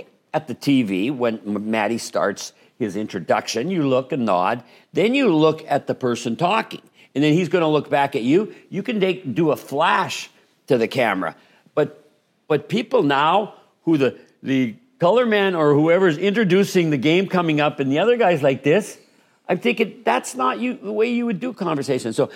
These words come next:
that was one of the things that, uh, I got helped with in coaching. But other than that, the only time we had a game in Vancouver, and it was,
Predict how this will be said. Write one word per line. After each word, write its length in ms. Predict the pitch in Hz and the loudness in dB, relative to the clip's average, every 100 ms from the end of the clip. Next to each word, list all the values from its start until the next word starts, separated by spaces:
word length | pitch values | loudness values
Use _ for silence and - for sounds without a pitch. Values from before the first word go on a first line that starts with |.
| - - | -12 -4
that 220 | 160 - | -4 -2
was 180 | 165 120 | -4 -2
one 160 | 143 | -2
of 80 | 127 | -2
the 120 | 113 | -4
things 400 | - 113 104 98 | -6 -6 -6 -6
that, 260 | 101 87 - | -6 -6 -8
uh, 220 | 95 80 - | -8 -6 -4
I 140 | 95 | -6
got 200 | 95 92 | -4 -4
helped 300 | 95 85 - | -4 -6 -6
with 160 | 76 - | -14 -14
in 120 | 82 | -18
coaching. 440 | - 104 113 73 - - _ | -6 -6 -6 -12 -14 -20 _
But 140 | - - | -14 -6
other 220 | 131 135 | -4 -2
than 220 | 104 98 | -2 -4
that, 180 | 90 90 | -2 -4
the 80 | 95 | -6
only 240 | 117 143 | -4 -4
time 340 | 135 117 104 92 _ - _ _ _ _ | -4 -4 -4 -6 _ -20 _ _ _ _
we 240 | 127 160 | -4 0
had 140 | 160 123 | 0 0
a 20 | |
game 320 | 104 117 107 | -2 -2 -2
in 160 | 92 78 | -4 -6
Vancouver, 640 | 98 87 - 90 65 73 - _ _ _ _ _ 135 | -6 -6 -6 -8 -8 -12 -14 _ _ _ _ _ -2
and 100 | 147 | 0
it 80 | |
was, 200 | 156 139 | 0 -2